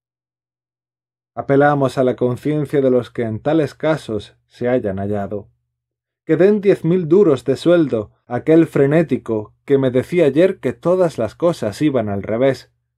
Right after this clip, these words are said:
y que mi patriotismo me ponía en la precisión de hablar claro.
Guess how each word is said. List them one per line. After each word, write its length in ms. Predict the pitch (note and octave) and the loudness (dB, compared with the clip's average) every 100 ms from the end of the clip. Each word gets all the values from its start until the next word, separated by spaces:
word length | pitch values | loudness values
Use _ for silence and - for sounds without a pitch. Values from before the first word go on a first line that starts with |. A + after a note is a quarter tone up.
| - | -18
y 80 | G#2 | -8
que 120 | A#2 | -6
mi 140 | A2+ | -4
patriotismo 960 | G#2 A2+ G#2+ A2+ G#2 F3+ - A2 G#2+ _ _ | -4 -4 -4 -4 0 0 -2 -10 -10 _ _
me 140 | A#2+ | -10
ponía 420 | A2 A#2+ D3+ F#3+ F3+ | -4 -2 0 0 0
en 100 | D#3+ | 0
la 160 | A2+ | -2
precisión 600 | G#2+ G#2 A2+ - D3+ E3+ | -4 -8 -10 -4 -2 0
de 80 | C#3 | 0
hablar 360 | G2 G#2 G#2 - | -2 -4 -6 -6
claro. 480 | A#2 G#2+ G2 F#2+ | -2 -2 -4 -12